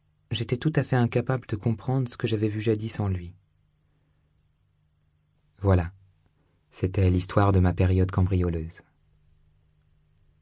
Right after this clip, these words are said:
L'expression faisait penser à la période bleue de Picasso, pensa Abara.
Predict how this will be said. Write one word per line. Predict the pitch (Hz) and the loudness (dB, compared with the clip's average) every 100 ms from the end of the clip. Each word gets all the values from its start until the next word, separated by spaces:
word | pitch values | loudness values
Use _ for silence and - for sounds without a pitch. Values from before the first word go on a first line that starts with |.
| - | -2
L'expression | 120 123 - 123 123 156 | 2 2 2 0 2 4
faisait | 156 120 107 | 4 4 0
penser | 104 113 - 131 | 0 -2 -2 0
à | 107 | 0
la | 98 | 0
période | 98 104 104 98 | 0 0 0 0
bleue | 90 92 90 | 0 2 2
de | 90 | -2
Picasso, | 92 - 101 95 - 90 92 | -8 -4 -2 -2 -4 -8 -10
pensa | - 95 95 90 | -8 -6 -2 -2
Abara. | 85 87 87 | -4 -6 -10